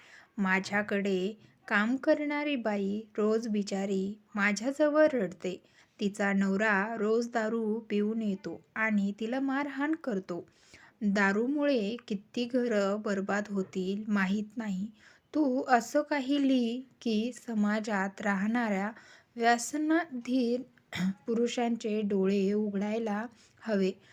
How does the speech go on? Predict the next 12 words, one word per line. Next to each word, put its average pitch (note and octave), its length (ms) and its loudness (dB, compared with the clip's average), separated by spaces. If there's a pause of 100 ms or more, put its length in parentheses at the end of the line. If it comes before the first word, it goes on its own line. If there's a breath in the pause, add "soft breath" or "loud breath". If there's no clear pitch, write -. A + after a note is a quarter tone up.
(240 soft breath)
व्यसन A#3 600 2 (120)
हे D4+ 200 2
मुळात C4 640 0
वाईट G#3 400 2
असतं. F#3+ 340 -8 (440 loud breath)
उदाहरण D#4+ 720 4
घ्यायचंच A3 800 -2
म्हटलं G#3+ 460 0 (140)
तर A3+ 260 2 (100)
आपल्या A3+ 500 0 (360 loud breath)
शरीरावर C4+ 840 4
एखाद्या B3 720 -2